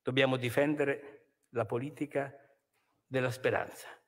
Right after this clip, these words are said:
Ancora una volta, sì, whatever it takes. L'Europa sarà forgiata dalle crisi e sarà la somma delle risposte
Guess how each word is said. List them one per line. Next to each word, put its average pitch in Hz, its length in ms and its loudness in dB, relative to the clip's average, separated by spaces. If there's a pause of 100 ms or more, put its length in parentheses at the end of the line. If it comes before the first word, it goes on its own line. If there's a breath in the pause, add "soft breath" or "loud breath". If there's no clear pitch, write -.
(1000)
Ancora 139 400 2
una 120 160 2
volta, 95 580 -2
sì, 95 260 -14 (440)
whatever 127 420 0
it 104 140 -4
takes. - 600 -8 (760)
L'Europa 139 640 4
sarà 135 300 2
forgiata 135 600 2
dalle 113 320 -2
crisi 151 500 -10 (400)
e - 160 -10
sarà 110 320 2
la 104 160 0
somma 160 640 0 (280)
delle 107 260 -4
risposte 120 920 -6